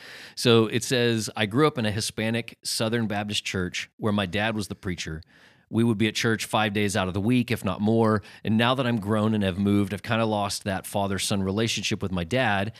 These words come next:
because of my tattoos and my social drinking. So what are your viewpoints on both of those things, tattoos and social drinking?"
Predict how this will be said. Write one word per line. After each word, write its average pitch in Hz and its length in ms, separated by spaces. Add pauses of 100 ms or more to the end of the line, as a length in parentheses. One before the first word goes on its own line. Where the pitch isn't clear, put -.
(140)
because 107 400
of 101 80
my 92 180
tattoos 98 640
and 98 180
my 92 120
social 104 420
drinking. 98 440 (840)
So 127 160
what 117 240
are 160 60
your 151 160
viewpoints 107 680
on 101 140
both 107 280
of 87 100
those 87 240
things, 87 240
tattoos 90 400
and 95 100
social 92 240
drinking?" 87 340